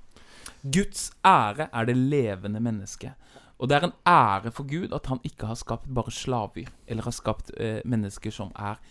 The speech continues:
er, eh, eh, underlagt sin, eh, sine begjær, eller underlagt sine drifter. Gud skaper mennesker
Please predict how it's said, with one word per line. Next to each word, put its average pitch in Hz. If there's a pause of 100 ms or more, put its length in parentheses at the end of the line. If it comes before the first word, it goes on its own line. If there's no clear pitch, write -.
(560)
er, 107
eh, 104
eh, - (320)
underlagt 110
sin, 110
eh, 104
sine 110
begjær, 113
eller 110
underlagt 101
sine 107
drifter. 123 (480)
Gud 165
skaper 127
mennesker 131